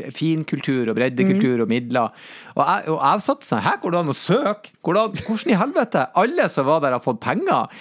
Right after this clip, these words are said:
Speaker 1: Det var forfatter
Speaker 2: Ja.
Speaker 1: der, en sånn tegneseriedame, og folk som driver med kunst, de bare, «Ja, ja, vi får hvert år.» Jeg bare, «What the hell?»
Speaker 2: Stu-,
Speaker 1: Jeg har jo
Speaker 2: ja, for
Speaker 1: gått
Speaker 2: det
Speaker 1: rundt her og snøtet på skatten i årevis for å overleve, og så går det an å søke for svarten.
Speaker 2: Jeg har kje-, jeg, når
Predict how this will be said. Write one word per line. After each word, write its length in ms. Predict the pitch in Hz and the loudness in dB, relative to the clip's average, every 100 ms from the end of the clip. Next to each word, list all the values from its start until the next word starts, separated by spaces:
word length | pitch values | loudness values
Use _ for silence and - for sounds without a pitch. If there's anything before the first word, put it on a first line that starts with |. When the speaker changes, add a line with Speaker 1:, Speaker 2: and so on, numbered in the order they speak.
| - | -4
Speaker 1:
Det 120 | - | 0
var 80 | 190 | 2
forfatter 480 | 160 - 185 175 214 | 0 0 -2 0 0
Speaker 2:
Ja. 60 | 110 | 2
Speaker 1:
der, 160 | 107 | 2
en 80 | 123 | 0
sånn 140 | 127 117 | -2 0
tegneseriedame, 1000 | 131 151 170 - 170 165 156 175 170 175 | 0 0 0 0 2 2 2 0 2 0
og 80 | - | 0
folk 120 | 147 | -2
som 80 | - | -2
driver 100 | 123 | -2
med 80 | 113 139 | 0 0
kunst, 200 | 160 - | -2 0
de 80 | 156 | 2
bare, 100 | 104 113 | 2 2
«Ja, 80 | 349 | 0
ja, 60 | 233 | 0
vi 160 | - 175 | -2 -4
får 380 | - 285 247 143 | -2 -2 -4 -2
hvert 240 | 175 - | -2 0
år.» 200 | 190 233 | 0 0
Jeg 140 | 120 | 0
bare, 260 | - 107 107 | 0 -2 0
«What 180 | 220 247 | 0 0
the 100 | 165 - | -4 0
hell?» 320 | 254 339 381 _ _ - | 0 0 -6 _ _ -12
Speaker 2:
Stu-, 460 | - 277 - 277 302 | -8 -6 -2 -4 -2
Speaker 1:
Jeg 80 | 175 | 0
har 80 | 220 | 0
jo 60 | 226 | 2
Speaker 2:
ja, 20 | |
for 80 | 214 | 2
Speaker 1:
gått 80 | 190 | 2
Speaker 2:
det 80 | |
Speaker 1:
rundt 180 | 226 247 180 | 0 0 0
her 140 | 156 | 0
og 140 | 147 143 | 0 -2
snøtet 480 | - 175 247 240 208 | 0 2 2 0 -4
på 80 | - | -4
skatten 440 | - 220 - - | -2 -2 -2 -4
i 80 | 127 | 0
årevis 480 | 139 247 269 190 - | 0 0 0 -2 -2
for 160 | 117 120 | -2 0
å 60 | 190 | 0
overleve, 340 | 240 190 110 | 2 0 0
og 20 | 123 | -4
så 120 | 131 | -2
går 80 | 202 | 0
det 60 | 175 | 0
an 120 | 135 | -2
å 20 | |
søke 480 | - - 214 269 - | -4 0 0 0 -4
for 80 | - | -12
svarten. 600 | - - 175 - - 110 - _ _ - | -10 -2 -2 -2 -8 -8 -10 _ _ 0
Speaker 2:
Jeg 80 | |
har 140 | 220 254 | 0 0
kje-, 280 | - 269 220 | 0 0 0
jeg, 320 | 285 277 269 208 | -2 -2 -2 0
når 140 | 233 | 2